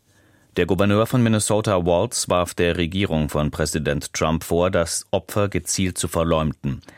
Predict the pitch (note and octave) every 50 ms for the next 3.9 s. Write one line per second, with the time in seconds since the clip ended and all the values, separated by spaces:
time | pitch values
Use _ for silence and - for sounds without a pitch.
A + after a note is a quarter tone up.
0 | - - - - - - - - - - _ _ _ - E2+ E2 E2+ E2+ - -
1 | A2+ A#2 A#2+ B2 A#2 A#2 A2+ G2+ G#2 G#2+ G2+ - - F#2+ F#2+ - G2+ - - -
2 | - F#2+ D2+ D#2 F#2 - - E2+ E2 E2+ E2+ C#2+ E2 E2 D#2+ - - E2 D2+ D2+
3 | D#2+ F2 F#2+ E2+ D2+ C2 - - C2+ - - D#2 D#2 D#2 - F#2 F#2+